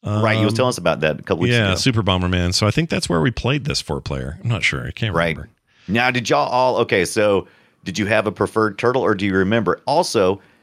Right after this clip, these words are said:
Speaker 1: follow-up question, did he give you the shit controllers, or did you get a good controller,
Speaker 2: <laughs>
Speaker 1: or did you bring your own?
Speaker 2: I brought my, I always brought my own, always.
Speaker 1: Okay, that's what I was curious about.
Speaker 2: Yeah.
Speaker 1: I never,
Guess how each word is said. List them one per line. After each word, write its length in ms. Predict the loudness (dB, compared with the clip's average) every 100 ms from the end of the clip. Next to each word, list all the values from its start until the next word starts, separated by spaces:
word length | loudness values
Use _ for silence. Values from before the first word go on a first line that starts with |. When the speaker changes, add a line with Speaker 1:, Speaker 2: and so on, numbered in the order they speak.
| _
Speaker 1:
follow-up 600 | _ -2 0 2 0 0
question, 520 | 0 -2 0 -4 -6 -10 _ _ _ -4 -2
did 140 | 0
he 80 | -2
give 240 | 0 0 2
you 80 |
the 100 | 2
shit 300 | 2 2 0 0
controllers, 680 | -2 0 2 2 0 -4 -10 -4 0
or 60 | 2
did 140 | 0
you 60 | 0
get 120 | 0
a 20 | 0
good 140 | 0
controller, 540 | -2 0 0 0 -2 -4
Speaker 2:
<laughs> 40 |
Speaker 1:
or 100 | -2
did 120 | 0 -2
you 80 |
bring 220 | -2 0 0
your 160 | 0 2
own? 380 | 0 0 -4 -2
Speaker 2:
I 100 | -2
brought 200 | 0 0
my, 100 | 0
I 60 | 2
always 160 | 0
brought 180 | -2 -4
my 120 | -2
own, 260 | -4 -4 -10 -12 -6
always. 400 | -4 -4 -4 -2
Speaker 1:
Okay, 340 | 0 0 -2
that's 220 | -2 0
what 60 | 0
I 40 |
was 140 | 0 0
curious 300 | 0 0 0
about. 320 | 0 0 -2
Speaker 2:
Yeah. 100 | -4
Speaker 1:
I 140 | 0 2
never, 400 | 2 0 0